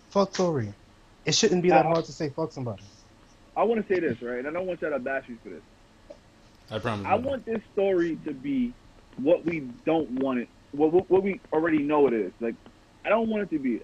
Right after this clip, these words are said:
Speaker 2: I want it to be something happened where the security guard shot Meg or some shit like that. Just so that the black people as a whole, bro, is, well, the two big artists in this situation that just played from this whole situation. It was a misunderstanding. Let's make music.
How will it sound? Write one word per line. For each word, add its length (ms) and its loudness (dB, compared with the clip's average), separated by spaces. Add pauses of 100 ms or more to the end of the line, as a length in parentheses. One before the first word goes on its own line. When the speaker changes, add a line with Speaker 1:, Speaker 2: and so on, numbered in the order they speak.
Speaker 2:
I 100 4
want 260 0
it 100 -6
to 80 -8
be 380 -4
something 260 -4
happened 400 2
where 360 4
the 140 -4
security 340 0
guard 380 2
shot 240 -2
Meg 360 -2
or 160 -4
some 140 -20
shit 100 -8
like 220 -6
that. 280 -4 (580)
Just 200 -2
so 160 6
that 340 0
the 140 -6 (480)
black 240 0
people 360 -2
as 180 -2
a 120 -4
whole, 380 0
bro, 420 -4
is, 120 -8 (200)
well, 280 -4
the 140 -6 (140)
two 200 -6 (240)
big 300 2
artists 400 -2
in 120 -10
this 180 -6
situation 500 -2
that 120 -6
just 200 -10
played 260 -4
from 100 -14
this 140 -10
whole 180 -4
situation. 640 -4 (320)
It 60 4
was 140 2
a 20 -6
misunderstanding. 840 0 (240)
Let's 160 2
make 160 4
music. 340 0